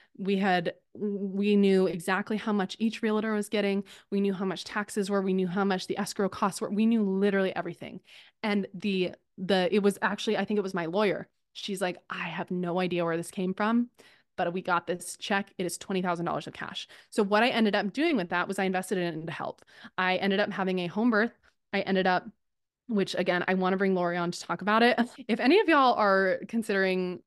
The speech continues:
birth, I, I have so, like, at some point, I,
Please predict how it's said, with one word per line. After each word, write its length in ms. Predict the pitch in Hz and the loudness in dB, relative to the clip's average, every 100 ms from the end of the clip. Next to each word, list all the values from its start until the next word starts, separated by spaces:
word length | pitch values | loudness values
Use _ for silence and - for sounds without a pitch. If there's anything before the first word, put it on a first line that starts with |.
| _ | _
birth, 320 | 208 185 190 - | 0 0 0 0
I, 140 | 214 202 | -2 0
I 80 | 208 | 0
have 200 | 202 220 | 0 -2
so, 380 | - 220 196 202 | -2 2 2 2
like, 140 | 208 | 0
at 140 | 220 - | -2 -2
some 300 | 208 202 233 | 0 2 0
point, 400 | - 269 277 - | 0 0 0 2
I, 300 | 214 202 | 0 0